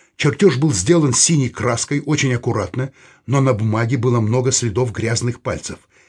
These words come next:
Это был план кабины шумовки, по-видимому, очень точный план.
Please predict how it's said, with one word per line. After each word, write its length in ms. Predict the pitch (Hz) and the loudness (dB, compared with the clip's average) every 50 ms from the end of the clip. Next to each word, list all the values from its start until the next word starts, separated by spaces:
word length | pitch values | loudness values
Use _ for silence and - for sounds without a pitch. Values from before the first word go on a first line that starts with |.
| _ _ _ _ _ _ _ _ _ _ | _ _ _ _ _ _ _ _ _ _
Это 260 | - 185 202 208 196 | -2 -2 0 2 2
был 240 | 156 117 165 170 135 | 2 4 2 2 2
план 480 | - - 123 160 190 202 185 165 165 - - | 0 0 0 2 4 4 4 2 0 -4 -6
кабины 500 | - 147 135 117 110 160 185 175 165 147 | -4 -2 -2 0 0 2 4 4 4 2
шумовки, 840 | - - - 175 180 180 190 175 - - - - - - - - - _ _ _ _ _ _ _ _ | 2 0 2 4 4 6 6 4 4 0 -4 -10 -10 -10 -10 -10 -12 _ _ _ _ _ _ _ _
по-видимому, 840 | - 113 104 95 151 147 151 170 170 170 170 180 190 180 185 - - | -8 -6 -4 -2 0 2 2 4 4 6 6 4 4 2 0 -4 -4
очень 440 | - 131 143 - - - 170 160 - | -2 0 0 0 0 0 0 0 0
точный 380 | - 226 160 - - 87 87 82 | 2 2 2 2 0 -2 -4 -6
план. 340 | - 73 78 73 - - | -6 -8 -10 -10 -12 -14